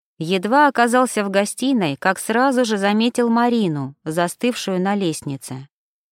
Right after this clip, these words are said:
Она, испуганно и виновата, проводила взглядом ревущую Елену, а потом, обхватив себя руками, словно пытаясь защититься,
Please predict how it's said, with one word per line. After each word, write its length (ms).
Она, 400
испуганно 600
и 20
виновата, 840
проводила 580
взглядом 540
ревущую 640
Елену, 640
а 140
потом, 560
обхватив 640
себя 320
руками, 600
словно 480
пытаясь 460
защититься, 880